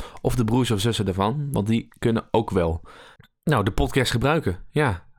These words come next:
nou, dat dacht ik ook. Goed. Nou heb ik echt geen zin om driehonderddertig, ehm, milliliter appelsap te drinken zo snel.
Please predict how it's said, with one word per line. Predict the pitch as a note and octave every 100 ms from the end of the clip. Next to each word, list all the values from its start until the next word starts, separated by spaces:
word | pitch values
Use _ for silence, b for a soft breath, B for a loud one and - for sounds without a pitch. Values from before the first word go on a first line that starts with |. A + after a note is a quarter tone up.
| _ _
nou, | - B2
dat | G2+
dacht | F#2+ -
ik | A2+
ook. | C#3 A#2+ - B B B B B B B B B B B B -
Goed. | - A#3 - - B B B B B - - - - - _ _ _ _ _ _ _ _ _ _ _ _ _ _ _ _ _ _ _ _ - _ -
Nou | - C3+
heb | C#3+
ik | C3
echt | - C#3+
geen | - D3
zin | C#3
om | C#3
driehonderddertig, | B2+ C3 C3+ C3 B2 B2
ehm, | A#2+ B2 A#2 A#2 A2+ -
milliliter | A2+ C3 B2+ B2 A#2+ A2
appelsap | - A#2 A#2
te | -
drinken | G2+ A#2+ C#3+
zo | C3
snel. | B2+ C3+ C3 F3+